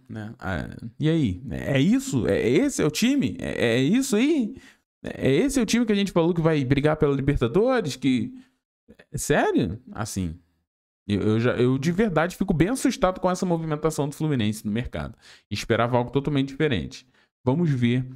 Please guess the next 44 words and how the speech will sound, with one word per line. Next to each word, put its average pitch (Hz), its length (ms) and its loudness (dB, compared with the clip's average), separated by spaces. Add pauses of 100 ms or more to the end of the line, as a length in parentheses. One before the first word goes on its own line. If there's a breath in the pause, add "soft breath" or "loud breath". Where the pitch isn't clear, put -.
(120)
o 120 80 2
que 123 160 0
vai 117 160 2
acontecer. 120 580 -4
Agora, 117 300 0
sobre 202 320 2
o - 20 2
Keno, 175 560 0 (480)
Deus 117 220 0
me 165 100 2
livre, 147 240 2
gente. 90 380 -2
Não 110 80 2
negocia 107 400 0
o 107 60 0
Keno, 131 240 0
não. 110 240 -2 (260 loud breath)
"Ah, 220 220 0
mas 208 160 0
vai 202 80 0
pegar 190 240 -2
um 190 80 -2
jogador 175 400 0
do 175 120 -2
Bahia, 170 520 2
não 185 100 0
sei 175 140 0
o 175 60 -4
quê." 196 100 0
Qual 214 400 0
jogador? 127 580 2 (800)
Ademir? 170 580 0 (720)
Que - 60 -4
é 107 60 0
mais 110 200 0
novo, 170 320 2
porém 127 320 2
não, 123 160 0
não 117 220 2
vive 123 160 2
um 123 60 -4
bom 117 160 2
momento 117 320 2
também. 117 420 0